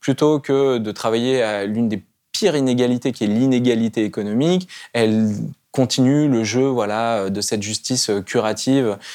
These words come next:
qui, qui tape toujours un peu sur les mêmes et qui joue le jeu de l'exclusion et de l'opposition. Donc, on, une fois qu'à travers ces ministères, on recrée cet espace pour que nous, on puisse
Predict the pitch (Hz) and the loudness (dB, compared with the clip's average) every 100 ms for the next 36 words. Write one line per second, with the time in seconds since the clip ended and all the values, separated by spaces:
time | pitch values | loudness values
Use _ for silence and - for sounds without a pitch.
0 | - - 107 - 107 120 120 - 113 113 | -12 -2 -2 -2 -2 0 0 -2 0 0
1 | 95 107 - 101 101 113 120 92 - 101 | 0 -4 -2 0 0 0 0 -2 -2 2
2 | 113 104 110 101 92 - 107 101 113 113 | 2 2 2 0 -4 -4 -2 0 0 0
3 | 92 92 104 104 98 - - - - - | 0 0 0 -2 -2 -6 -10 -20 -6 -2
4 | 101 247 - 131 139 160 147 117 - - | 0 -2 0 0 2 2 0 -2 -12 -10
5 | 117 131 123 - 120 120 117 123 113 - | -4 -2 -2 0 0 0 -2 -6 -8 -14
6 | - 113 107 131 - 135 113 101 113 - | -6 -2 2 0 0 -4 -2 -2 -4 -4
7 | 123 98 - 107 139 120 - 113 - | -6 -8 -4 0 2 0 -2 -4 -4